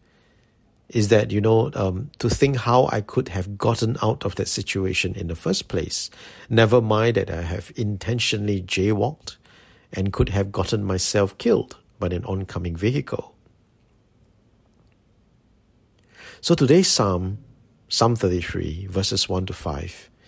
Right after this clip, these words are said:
I think is a strong reminder at, that, you know, as a human being, I have the inclination to try to avoid discipline,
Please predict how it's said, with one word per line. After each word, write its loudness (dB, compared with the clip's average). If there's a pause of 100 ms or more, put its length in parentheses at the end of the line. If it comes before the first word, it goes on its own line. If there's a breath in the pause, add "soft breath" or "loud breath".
(380 soft breath)
I 2
think 4
is 0
a 0
strong 4
reminder 4
at, -4 (180)
that, -2
you -2
know, 0
as -2
a -4
human 2
being, 0 (1120 soft breath)
I -2
have 2
the 2
inclination 2
to 0
try 2
to -12
avoid 0
discipline, -4